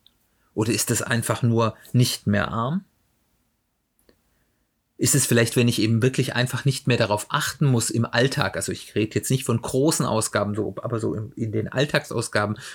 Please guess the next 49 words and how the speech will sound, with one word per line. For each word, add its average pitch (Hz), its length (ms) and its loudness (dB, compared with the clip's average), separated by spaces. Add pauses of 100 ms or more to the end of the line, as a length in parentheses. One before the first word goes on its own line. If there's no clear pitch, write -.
wofür 117 300 0
ich 113 160 -2
mein 107 200 0
Geld 101 320 -2
ausgeben 110 480 -6
muss? 196 220 -6 (300)
Da 170 100 2
könnten 285 340 -4
wir 143 100 2
vielleicht 117 340 -2
so 131 80 0
bei 120 100 0
den 120 160 -2
fünfundsiebzigtausend 120 1200 -2
Euro 110 300 -2
sein, 117 260 -2
dass - 160 -4
das 120 160 -4
so 120 100 -4
der 113 160 0
Bereich 104 400 -4
ist, - 200 -8
wo 101 280 -2 (440)
ich 117 340 0 (240)
jetzt 117 320 0
nicht 135 180 0
mehr 131 140 2
ganz 143 240 0
so 170 80 2
stark 98 320 -2
drauf - 240 -4
achten - 340 -6
muss, - 280 -8 (180)
wofür 98 260 -4
ich - 140 -8
mein 92 160 -10
Geld 92 260 -8
ausgeben - 400 -12
muss. - 200 -20 (180)
Vielleicht 127 320 0
ist 147 160 0
es 143 100 2
aber 135 200 2
auch 147 80 -2
schon 151 160 2
ein 143 80 2
gutes 156 240 0
Stück - 220 -4
früher. - 300 -10